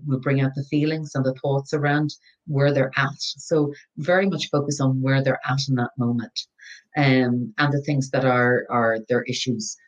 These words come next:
whether it be, you know, their confidence or their, um, their ability to, to get clients or things like that. Um, but sometimes, you know, you, you focus on those things,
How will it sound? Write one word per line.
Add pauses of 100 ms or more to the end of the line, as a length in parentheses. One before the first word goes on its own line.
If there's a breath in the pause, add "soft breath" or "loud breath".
(100)
whether
it
be,
you
know,
their
confidence
or
their, (420 loud breath)
um, (140)
their
ability
to,
to
get
clients
or
things
like
that. (560 loud breath)
Um, (520)
but
sometimes,
you
know,
you,
you
focus
on
those
things,